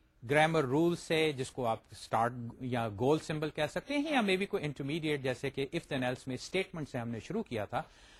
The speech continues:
وہاں سے ہم گرامر رولز اپلائی کرتے کرتے کرتے اس کمپلیٹ سینٹینس تک پہنچ گئے تھے جو کہ ہم، ہمیں دیا گیا تھا کہ اس کو پارس کرو۔ اگر میں ایک سمبل سے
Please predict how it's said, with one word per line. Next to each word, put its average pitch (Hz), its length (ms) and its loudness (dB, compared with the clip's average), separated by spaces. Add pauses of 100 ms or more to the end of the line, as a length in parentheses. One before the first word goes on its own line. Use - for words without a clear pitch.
(160)
وہاں 247 300 8
سے 226 100 0
ہم 185 280 -2 (400)
گرامر 160 340 6
رولز 147 260 0
اپلائی 135 340 2
کرتے 165 280 0
کرتے 123 320 -2
کرتے 120 380 -2 (520)
اس 175 200 0 (120)
کمپلیٹ 170 500 0
سینٹینس 220 640 4
تک - 180 2
پہنچ 147 340 0
گئے 117 140 0
تھے 123 200 -2 (140)
جو 135 260 0
کہ 120 300 -2 (360)
ہم، 135 300 0 (200)
ہمیں 143 240 2
دیا 170 380 6
گیا 120 200 2
تھا 135 140 -2
کہ - 180 -4
اس - 160 -8
کو 147 120 -4
پارس 104 360 -2
کرو۔ 92 260 -2 (1800)
اگر 233 200 8
میں 269 260 2
ایک 220 240 0
سمبل 196 480 0
سے 180 240 -4